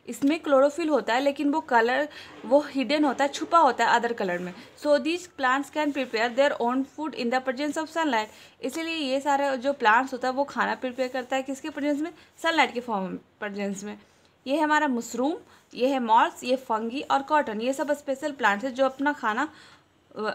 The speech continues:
प्रिपेयर तो करता है but क्या ये, ये लोग अपना खाना प्रिपेयर नहीं करता है, ये लोग क्या करता है कि ये लोग डेड and decaying मैटर से अपना खाना प्राप्त करता है। Plants like dodder, amravel cannot make their own food।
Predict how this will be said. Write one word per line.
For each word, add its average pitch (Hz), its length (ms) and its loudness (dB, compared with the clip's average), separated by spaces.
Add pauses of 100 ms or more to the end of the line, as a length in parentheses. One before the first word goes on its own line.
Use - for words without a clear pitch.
(220)
प्रिपेयर 285 360 0
तो 370 120 -4
करता 285 300 0
है 330 60 2
but 294 380 0
क्या 285 300 4
ये, 269 480 -4
ये 269 160 0
लोग 330 140 -2
अपना 320 200 -4
खाना 277 280 -2
प्रिपेयर 233 440 -6
नहीं 302 140 -4
करता 208 340 -8
है, 254 160 -4 (300)
ये 240 100 0
लोग 302 200 -2
क्या 247 160 4
करता 233 300 -4
है 285 320 0 (440)
कि 359 240 -6 (1300)
ये 254 140 4
लोग 285 220 -2
डेड 254 220 4
and 320 120 2
decaying 240 280 -2
मैटर 226 300 -2
से 202 180 -2
अपना 226 260 -2
खाना 185 320 -2 (140)
प्राप्त 180 280 -6
करता 185 280 -12
है। 202 100 -16 (520)
Plants 302 300 2
like 320 200 -2
dodder, 214 300 2 (300)
amravel 240 520 0
cannot 226 380 0 (140)
make 233 280 -6
their 285 140 4 (220)
own 262 160 0
food। 196 220 -8